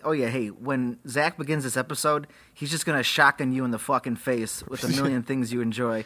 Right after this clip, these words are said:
Speaker 1: But,
Speaker 2: Uh-huh.
Speaker 1: well, all right, buckle up. Okay.
Speaker 2: Yeah, so the parkin eating dragon, that threw me off a little bit. You know,
Speaker 1: Yeah.
Speaker 2: dragons involved, so I'm like, "Okay, I'm sold.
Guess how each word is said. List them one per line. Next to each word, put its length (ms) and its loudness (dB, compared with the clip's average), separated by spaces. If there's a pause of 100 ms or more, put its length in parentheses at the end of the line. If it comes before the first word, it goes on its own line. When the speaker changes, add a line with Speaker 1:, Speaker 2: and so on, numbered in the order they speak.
(140)
Speaker 1:
But, 160 2
Speaker 2:
Uh-huh. 100 2
Speaker 1:
well, 240 6
all 160 10
right, 380 6
buckle 380 6
up. 200 6 (160)
Okay. 560 -2
Speaker 2:
Yeah, 100 2
so 160 0
the 100 0
parkin 360 0
eating 240 2
dragon, 380 0
that 140 2
threw 180 -4
me 160 -4
off 420 -10 (240)
a 60 -2
little 260 2
bit. 280 -8
You 60 -2
know, 80 4
Speaker 1:
Yeah. 180 2
Speaker 2:
dragons 420 4
involved, 440 -8
so 120 -4
I'm 100 -2
like, 220 -6 (100)
"Okay, 300 -6 (480)
I'm 100 -8
sold. 360 -4